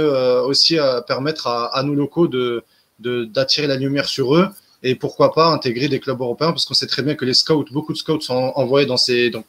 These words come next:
compétitions-là. Déjà, on sait que le Chan est beaucoup observé. Alors, la Coupe arabe, elle va être encore mieux, plus observée parce que ça va être au Qatar. Elle va faire office de test avant la Coupe du Monde deux mille vingt-deux. Et je réponds à ce que vous avez dit tout à l'heure, euh, quand vous avez dit que c'était bizarre que ce soit en décembre.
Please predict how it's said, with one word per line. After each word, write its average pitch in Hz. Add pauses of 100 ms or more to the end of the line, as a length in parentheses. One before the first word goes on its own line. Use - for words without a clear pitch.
compétitions-là. 139 (180)
Déjà, 139
on 165
sait 175
que 156
le 151
Chan 151 (320)
est 123
beaucoup 175
observé. 156 (260)
Alors, 131
la 139
Coupe 139
arabe, 147
elle 131
va 127
être 127
encore 143 (260)
mieux, 151
plus 180
observée 170
parce -
que -
ça 131
va 127
être 131
au 131
Qatar. 160 (360)
Elle 131
va 143
faire -
office 170
de 156
test 180 (260)
avant 131
la 147
Coupe 139
du 131
Monde 143
deux 135
mille 135
vingt-deux. 139 (280)
Et 135
je 123
réponds 165
à 175
ce -
que -
vous 143
avez 151
dit 147
tout -
à 151
l'heure, 160
euh, 120
quand 135
vous 123
avez 135
dit 147
que 135
c'était 135
bizarre 135
que -
ce 135
soit 127
en 123
décembre. 151